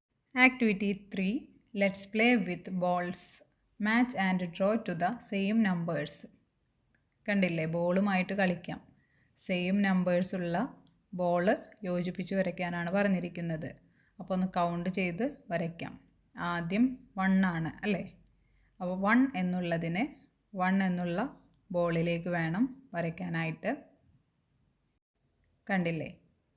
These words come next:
ഇതുപോലെ വരച്ച് ചേർക്കണം. നെക്സ്റ്റ് ടു, രണ്ടെണ്ണം ഉള്ളത്. പിന്നെ വരുന്നത് ടു കഴിഞ്ഞാൽ ത്രീ ആണ് അല്ലേ? മൂന്നെണ്ണം. വൺ, ടു, ത്രീ, മൂന്നെണ്ണം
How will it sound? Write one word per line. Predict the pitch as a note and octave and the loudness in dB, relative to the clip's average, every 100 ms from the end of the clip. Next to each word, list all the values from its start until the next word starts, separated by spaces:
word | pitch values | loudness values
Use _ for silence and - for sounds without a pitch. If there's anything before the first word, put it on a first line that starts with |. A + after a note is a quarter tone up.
| - | -6
ഇതുപോലെ | F3+ F3 E3+ F3 | -2 0 2 2
വരച്ച് | E3+ E3+ F#3 | 0 -2 -2
ചേർക്കണം. | F3 E3 - F3 C4 - - _ _ - | -2 -2 -4 -2 -2 -4 -18 _ _ -8
നെക്സ്റ്റ് | F#3 - - B3 - - _ _ _ | -8 -8 -6 -6 -6 -20 _ _ _
ടു, | G#3+ E3 - - _ _ - | -4 -4 -8 -18 _ _ -4
രണ്ടെണ്ണം | F#3 F#3+ G3+ G3 E3+ E3 | 2 4 6 4 2 0
ഉള്ളത്. | D#3+ D#3 D3+ - - - _ _ _ _ _ _ _ _ _ _ - | -2 -4 -6 -12 -20 -20 _ _ _ _ _ _ _ _ _ _ -4
പിന്നെ | F#3+ G3 | 0 2
വരുന്നത് | G3+ F#3+ F#3 F3 C4+ - - _ _ G#3 | 2 2 2 2 -2 -2 -16 _ _ -2
ടു | G#3 | 0
കഴിഞ്ഞാൽ | G#3+ G#3 G#3 C#4+ - _ _ _ _ | 2 2 0 -2 -6 _ _ _ _
ത്രീ | F3+ F3+ G3 G#3 | -2 2 2 2
ആണ് | F3 D#3+ - - _ _ _ - | 2 -2 -6 -18 _ _ _ -4
അല്ലേ? | G3 D#3+ D#3 - - F#3 | -2 -2 -4 -12 -4 2
മൂന്നെണ്ണം. | F#3 F#3 E3+ E3 D#3 - _ _ _ _ _ F3+ | 2 2 0 -2 -4 -10 _ _ _ _ _ 0
വൺ, | E3+ E3+ A3+ C#4+ - - - F#3 | 0 2 0 -2 -8 -20 -10 -6
ടു, | F3 G#3 D4 - _ _ - | -4 -4 -6 -12 _ _ -6
ത്രീ, | G#3+ E3 - _ _ _ | -4 -4 -10 _ _ _
മൂന്നെണ്ണം | G3 F#3 F3 E3+ | -2 0 0 0